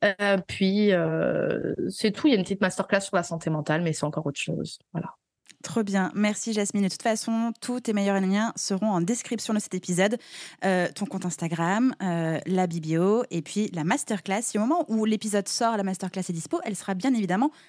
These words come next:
Speaker 2: présente. Euh, j'ai passé un trop bon moment avec toi. C'était trop bien. Euh, un épisode full valeur, euh, sans rétention d'informations, c'est clair.
Speaker 1: <laughs>
Speaker 2: Vraiment, merci. Euh, trop canon. Tu, tu, tu, tu, tu as éclairé ma journée.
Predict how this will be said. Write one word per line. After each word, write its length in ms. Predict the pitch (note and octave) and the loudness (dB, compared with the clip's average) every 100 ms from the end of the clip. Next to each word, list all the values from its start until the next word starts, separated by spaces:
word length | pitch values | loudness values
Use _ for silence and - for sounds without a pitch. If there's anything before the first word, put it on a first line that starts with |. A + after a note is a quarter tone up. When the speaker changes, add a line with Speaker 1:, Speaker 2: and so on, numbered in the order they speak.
| _ - | _ -10
Speaker 2:
présente. 680 | - D#4 D4+ B3 B3 C#4 - - - - - - | -2 2 4 4 2 -2 -8 -10 -16 -14 -10 2
Euh, 200 | A3+ A3+ G3 | 4 4 2
j'ai 180 | G3+ | -2
passé 280 | A3 G3+ - | 0 0 0
un 120 | A#3 | -2
trop 240 | G#3+ - B3 | -2 -2 0
bon 120 | A3+ | 2
moment 280 | A3+ G#3+ A3 | 4 4 4
avec 200 | G#3 G3+ | 2 -2
toi. 220 | G3+ G3 | -2 -2
C'était 220 | G3 G#3 F#3+ | -2 -4 -4
trop 220 | - A3 | -2 -2
bien. 280 | G3 G3 G3+ - | 2 0 -2 -4
Euh, 240 | F#3+ F#3 - | 0 0 2
un 140 | G3 | 0
épisode 580 | F#3+ - F#3+ G3+ F#3+ F3+ | 0 -2 0 2 2 -2
full 300 | - - A3+ | -4 -4 2
valeur, 480 | G#3 G3 G3 - - | 4 4 2 -2 -10
euh, 200 | G3 F#3 | -2 0
sans 220 | F3+ A#3+ A3+ | 0 0 -2
rétention 400 | G#3+ G#3+ G3+ A3 | -2 -4 -2 0
d'informations, 600 | G3+ G3+ G3 F#3+ - F#3+ | 0 0 0 0 -4 -4
c'est 400 | - - A3+ B3 | -4 -2 2 0
clair. 440 | - G3 G3+ A3 C#4+ - - | 0 2 4 4 0 -8 -16
Speaker 1:
<laughs> 240 | - - | -14 0
Speaker 2:
Vraiment, 680 | C4+ A#3+ B3+ A#3 A3+ A3 A3+ - | 4 8 8 8 6 6 4 2
merci. 760 | A3 A3+ A3+ - - A#3 G#3 - | 4 4 4 0 -4 -4 -4 0
Euh, 200 | G3 F#3+ | 2 2
trop 240 | - A3+ | 0 -4
canon. 360 | A3 A3 G3 F#3+ - | 0 2 2 0 -4
Tu, 320 | - G3+ G3 | -4 0 0
tu, 300 | F#3+ G3 F#3 | 0 -2 -2
tu, 280 | - F#3 F3+ | -2 -4 -4
tu, 160 | - | -6
tu 120 | - G3+ | -4 -2
as 60 | |
éclairé 340 | F#3 - G#3 G#3 | -2 -2 -2 0
ma 140 | G3+ | 0
journée. 300 | F#3+ F#3+ G3 | 0 0 0